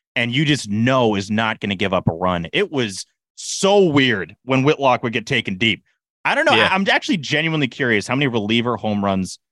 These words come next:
Speaker 1: he's given up. Eleven. That's actually way more than I would have thought. But granted, sixty-eight relief appearances in his career, but it just never happened. Like, he, nobody really took him deep ever. And when it happened, it was very surprising. So I don't know. I, I,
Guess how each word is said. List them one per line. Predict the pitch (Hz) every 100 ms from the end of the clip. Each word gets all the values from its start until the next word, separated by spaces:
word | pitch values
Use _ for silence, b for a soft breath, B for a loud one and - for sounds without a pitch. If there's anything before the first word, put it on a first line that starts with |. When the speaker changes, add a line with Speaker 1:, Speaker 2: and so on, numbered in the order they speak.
| _ _ _ -
Speaker 1:
he's | 117
given | - 302
up. | 302
Eleven. | 127 90 135 113
That's | 92 101
actually | 185 -
way | 113 131
more | 123 123
than | 110
I |
would | 104 95
have |
thought. | - 110 87 -
But | 117
granted, | 165 156 117
sixty-eight | - 160 - 131 123 110 _ _ _ _ 120
relief | 117 123
appearances | 107 - 113 104 92 98
in |
his | 90
career, | - 85 98 95 85
but | - 98 -
it | 139
just | 180 139
never | 185 180
happened. | 127 185 220 - - -
Like, | 113
he, | - 165 143 - _ _
nobody | 127 175 190 190
really | 151 170 160 131
took | - 165
him | 147
deep | 139 147 -
ever. | 165 180 87 -
And | 120 131 123
when | 131
it | 123
happened, | 151 - 120
it |
was | 113
very | 104 123 107
surprising. | 95 135 110 85 -
So | 123 113 104 - _ _ _ _ -
I | 190
don't | 190
know. | 147 135
I, | 135 160
I, | 156 156 151